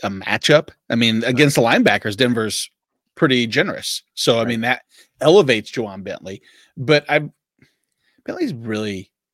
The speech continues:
Speaker 1: he, he tricks me into thinking he can be hyper productive any given week. 'Cause you look at some of the, the key elements of a linebacker that I want is like, "All right, is he on the field enough?" Sure,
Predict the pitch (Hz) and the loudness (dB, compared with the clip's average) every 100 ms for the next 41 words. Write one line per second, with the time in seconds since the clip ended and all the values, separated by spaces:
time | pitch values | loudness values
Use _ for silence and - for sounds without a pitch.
0 | - 127 160 - _ _ - 160 160 - | -10 -8 -8 -12 _ _ -12 -10 -8 -2
1 | 190 - 147 120 113 107 117 110 113 92 | -2 0 0 0 -2 -4 -4 -4 -8 -6
2 | 107 110 104 101 101 98 - - 117 110 | -8 -8 -8 -8 -10 -12 -16 -10 -8 -8
3 | 107 - 107 104 - 101 104 104 107 104 | -10 -10 -8 -8 -8 -10 -8 -8 -8 -8
4 | 104 104 123 110 123 165 156 123 127 117 | -8 -6 -6 0 2 2 0 0 2 2
5 | 104 104 101 - - - - 127 - - | -2 -6 -10 -16 -20 -20 -4 -2 -2 2
6 | 143 123 113 113 101 101 98 101 101 107 | 2 4 0 -4 -6 -8 -8 -8 -6 -6
7 | 98 98 101 98 95 95 107 98 95 101 | -6 -8 -8 -6 -6 -6 -6 -6 -6 -8
8 | 95 - 113 98 110 98 101 104 101 117 | -8 -6 -4 -4 -6 -6 -8 -8 -6 -4
9 | 123 123 120 135 - - - 87 95 | -4 -2 -4 -6 -10 -10 -8 -6 -8